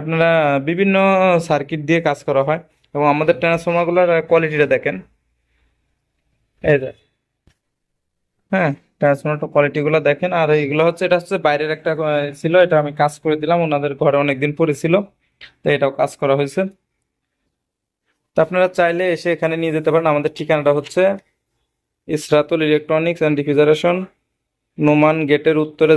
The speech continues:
জামিদ্দে হবির বাড়ি, ভালুকা, ময়মনসিংহ। এটা হচ্ছে আপনারা যদি গাজীপুর ময়মনসিংহ রোডের মাঝখানে স্কয়ার মাস্টার বাড়ি, স্কয়ার মাস্টার বাড়ি এসে ফোন দিলেই হবে। আমাদের এই ঠিকানাটা হচ্ছে, দেখাইলে আমি তো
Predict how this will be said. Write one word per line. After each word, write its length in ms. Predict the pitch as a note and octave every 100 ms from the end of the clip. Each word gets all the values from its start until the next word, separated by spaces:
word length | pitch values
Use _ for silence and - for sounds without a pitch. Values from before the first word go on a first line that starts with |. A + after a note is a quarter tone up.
| C#3
জামিদ্দে 420 | C#3 C#3+ C#3 D3 D3
হবির 240 | C#3+ C#3
বাড়ি, 160 | C#3 D3+ C3+ C3+ C#3
ভালুকা, 300 | C#3+ C#3 C#3 D#3
ময়মনসিংহ। 420 | C#3 C3+ B2 E3+ D#3
এটা 100 | D3+
হচ্ছে 220 | D3+ F3 F#3 F#3+ - _ _ _ -
আপনারা 260 | C#3 D3+ D#3 D#3
যদি 260 | D#3+ D#3 E3 E3 D#3 D3+
গাজীপুর 520 | D3+ D#3+ D#3+ F3 F#3 F3
ময়মনসিংহ 480 | D#3 D#3+ D#3+ D#3 F3 E3+
রোডের 260 | E3 F3 D#3+
মাঝখানে 460 | C#3 C#3 - E3 F3 F#3+ - _ _ D3+
স্কয়ার 240 | - D#3+ D#3+ D3
মাস্টার 280 | C#3 E3 E3
বাড়ি, 200 | E3 F#3 G#3 D#3 D3
স্কয়ার 200 | E3 D#3+
মাস্টার 240 | D3+ D3 D#3
বাড়ি 140 | E3 E3+
এসে 120 | E3+ F3
ফোন 100 | D3 D3
দিলেই 180 | D#3 D#3+
হবে। 160 | C#3+ D3+ G3 - - _ _ _ -
আমাদের 280 | C3+ C#3 D#3 D#3
এই 60 | D#3 D3+
ঠিকানাটা 400 | D3+ D#3 D3 D#3+
হচ্ছে, 220 | E3 - A3 A3 _ _ - D3
দেখাইলে 320 | C#3+ D3+ D3+ C#3+
আমি 80 |
তো 60 | C3+